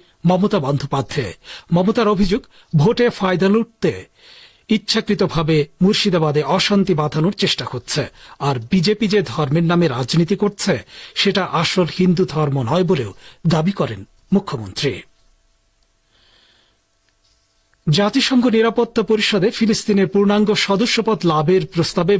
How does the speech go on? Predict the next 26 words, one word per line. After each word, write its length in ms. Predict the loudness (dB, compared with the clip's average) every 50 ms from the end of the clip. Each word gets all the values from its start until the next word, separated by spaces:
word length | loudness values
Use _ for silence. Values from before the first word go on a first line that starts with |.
| -2 -2
ভেটো 300 | 0 0 0 2 2 0
দেওয়ায় 340 | 0 -2 -4 -4 -4 -4 -6 -6 _ _ _ _ _ _
আমেরিকার 420 | -2 0 0 0 0 0 -2 -2 -4 -2 _
তীব্র 380 | -2 0 0 -2 -2 0 0 2
নিন্দা 300 | 4 2 4 4 2 2
জানিয়েছে 580 | 2 2 2 2 0 0 -2 -2 0 0 0
রাশিয়াও। 500 | 0 -2 -4 -4 -2 -2 -4 -4 -6 -12 -18 _ _ -20 -20 -8 -2 0
মস্কো 300 | 0 0 0 -2 0 0
বলেছে, 420 | 2 2 0 -2 0 0 0 0 -2 -4 -12 -20 -20 -6 _
পরিষদের 480 | 0 2 2 2 0 0 0 0 0 2
বেশিরভাগ 480 | 0 0 0 0 0 0 0 0 -2 0
দেশ 420 | 0 0 0 0 0 -4 -6 -6 -10 -16 -20 _ _ -2
প্রস্তাবটির 580 | 0 0 0 0 0 -2 -2 0 0 -2 -2 0
পক্ষে 340 | -2 -4 -4 -2 -2 -2
ভোট 260 | -2 0 0 -2 0 0
দেয়া 180 | 0 0 0
সত্ত্বেও 480 | 0 -2 -4 -4 -2 -2 -2 -2 -2 -6 -12 -18 -20 -20 -16 -6
আমেরিকা 480 | -4 -2 0 2 0 0 0 0 0 0
ভেটো 340 | 2 0 0 2 2 0 0
প্রদানের 460 | 0 -2 0 0 0 0 0 -2 0
মাধ্যমে 460 | -2 -2 -2 0 0 2 2 2 0 -2 -6 -14 _ _ -6 _ 2
নিজের 360 | 2 2 4 2 2 0 0
ফিলিস্তিন 540 | -2 -2 0 0 0 0 0 0 0 0 2
সংক্রান্ত 540 | 2 0 0 0 0 0 0 0 0 0
সুপ্ত 380 | 0 0 0 -2 -2 -2 -2 -2
বাসনা 540 | -2 0 -2 -2 -2 0 0 0 0 -2